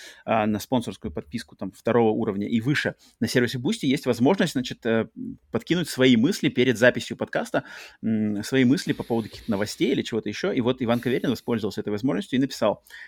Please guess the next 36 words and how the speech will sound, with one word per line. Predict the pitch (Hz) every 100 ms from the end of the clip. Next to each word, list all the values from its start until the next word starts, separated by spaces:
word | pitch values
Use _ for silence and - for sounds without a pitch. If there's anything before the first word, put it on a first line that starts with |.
| _
значит, | 107 -
нам | 117
такие | - 117
слова, | 107 104 - _ - - -
что | - 113 104
Bethesda | 110 214 247 214 180 -
и | 139 139 127 120 113 -
Arcane, | 117 - 175 233
студии | 247 139 120
Bethesda | 110 135 110
и | 113 107
Arcane | 175 226
перенесли | 160 120 117 170
релизы | 156 123 127 117
своих | 110 107
игр | 127
Starfield | 104 117 107 107
и | 107
Red-, | 104
Red-, | 113 107 104 -
Redfall | 107 98 101 185
на | 175
двадцать | 110 151
третий | 135 143
год. | 117 - - _ _ - - - _
"Я | 120 139 226
думаю, | 160 147 117 113
что | 123
Starfield | - 180 262 139 113
изначально | 113 117 151 190
задумывался | 131 147 170 -
к | -
релизу | 120 113 95
в |
двадцать | 95 -
третьем, | 147 220 123